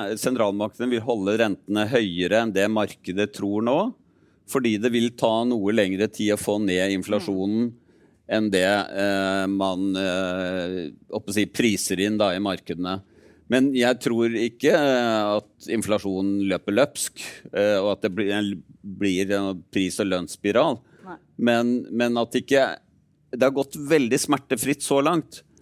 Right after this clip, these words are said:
Speaker 1: Og jeg håper jo at jeg tar feil, men jeg tror det blir litt mer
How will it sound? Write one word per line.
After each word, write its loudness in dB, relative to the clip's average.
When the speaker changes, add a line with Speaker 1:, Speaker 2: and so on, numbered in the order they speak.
Speaker 1:
Og -4
jeg 2
håper -2
jo 4
at 2
jeg 2
tar 2
feil, 4
men 2
jeg -2
tror 0
det 4
blir 0
litt 2
mer 4